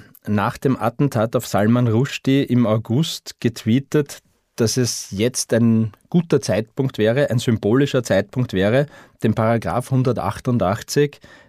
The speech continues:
der die Herabwürdigung religiöser Lehren unter Strafe stellt, abzuschaffen. Ihre Antwort, Herr Busjäger, war, dass das eigentlich schon so passt. Und da hat mich interessiert, als jemand, der Recht auch lehrt, warum der das so sieht. Und, äh,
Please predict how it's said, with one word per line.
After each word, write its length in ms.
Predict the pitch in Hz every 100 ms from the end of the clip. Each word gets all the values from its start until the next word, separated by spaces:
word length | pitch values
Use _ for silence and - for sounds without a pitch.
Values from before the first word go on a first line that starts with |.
| _
der 80 | 107
die 140 | 113
Herabwürdigung 760 | 120 110 104 - 135 135 127 120
religiöser 600 | 110 104 117 104 117 127
Lehren 400 | 104 90 95 131
unter 220 | 120 -
Strafe 440 | - 80 78 - 127
stellt, 340 | - 117 -
abzuschaffen. 840 | 98 - - 113 101 67 78 87 85 - - - - - -
Ihre 220 | 143 139
Antwort, 360 | 110 - 131 -
Herr 80 |
Busjäger, 640 | 110 123 117 - 120 123 104
war, 320 | 95 117 123 -
dass 160 | - 113
das 160 | 143 -
eigentlich 480 | 90 104 123 120
schon 200 | - 120
so 140 | 117 143
passt. 600 | - 90 92 - - - -
Und 400 | 127 120 113 - _ _ _ _ _
da 100 | -
hat 160 | 117 120
mich 240 | 127 165
interessiert, 720 | 160 147 139 127 - 117 156
als 160 | 113 -
jemand, 340 | 95 113 123
der 160 | - 95
Recht 320 | 104 110 -
auch 180 | 92 -
lehrt, 640 | 95 82 78 107 151 - - - - - -
warum 300 | 131 117 135
der 80 | 143
das 200 | 127 120
so 100 | 139
sieht. 440 | - 113 107 85
Und, 540 | 90 117 120 117 113 -
äh, 200 | 107